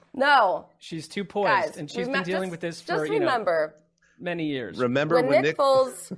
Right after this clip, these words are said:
Speaker 3: <laughs> Rem-
Speaker 1: when Nick Foles caught that touchdown pass from Trey Burton,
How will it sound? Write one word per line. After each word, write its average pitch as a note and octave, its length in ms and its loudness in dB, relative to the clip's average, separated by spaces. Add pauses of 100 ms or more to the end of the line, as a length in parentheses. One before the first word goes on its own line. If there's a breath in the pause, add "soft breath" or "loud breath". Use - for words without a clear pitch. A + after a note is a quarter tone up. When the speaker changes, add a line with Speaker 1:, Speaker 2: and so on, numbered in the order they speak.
Speaker 3:
<laughs> - 1120 -14
Rem- A3+ 180 -2
Speaker 1:
when A#3+ 200 2
Nick A4+ 180 0
Foles E4+ 300 2
caught D4+ 360 0
that C#4+ 200 2
touchdown A3 540 0
pass G3 340 0
from - 160 -8
Trey A3+ 260 0
Burton, F#3+ 400 0